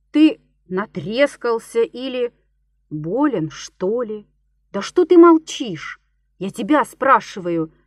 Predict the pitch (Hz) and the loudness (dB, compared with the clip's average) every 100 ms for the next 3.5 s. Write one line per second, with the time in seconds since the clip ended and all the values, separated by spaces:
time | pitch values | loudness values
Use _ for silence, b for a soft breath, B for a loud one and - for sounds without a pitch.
0 | _ 214 180 202 392 392 220 165 160 _ | _ -10 -6 2 2 4 0 -2 -4 _
1 | _ _ _ _ _ _ _ _ _ _ | _ _ _ _ _ _ _ _ _ _
2 | - - 170 - - 208 - - 240 226 | -20 -14 -14 -14 -8 -8 -8 -10 -10 -12
3 | - - 156 151 | -18 -10 -8 -8